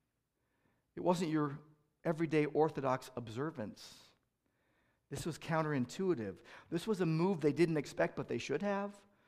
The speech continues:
as they're reading their Old Testament. This was vintage God. This is unexpected God. This is God doing something that,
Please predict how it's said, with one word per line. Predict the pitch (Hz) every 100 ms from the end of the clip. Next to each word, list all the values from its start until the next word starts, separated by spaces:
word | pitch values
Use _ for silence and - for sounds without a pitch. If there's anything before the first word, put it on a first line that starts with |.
| _ _ _ -
as | 127
they're | 139
reading | 131 151 165
their | 151 135
Old | 131
Testament. | - 180 - 143 143 190 - _ _ _ _ _ _ _ _ -
This | 196 220
was | 311 165
vintage | 127 202 208 196 131
God. | 147 165 214
This | 165 220
is | -
unexpected | 190 214 - 196 185 160 127
God. | 135 160 98
This | 135 285
is | 226
God | 170 202 185
doing | 180 165 147 - - -
something | 185 175 170 156
that, | 151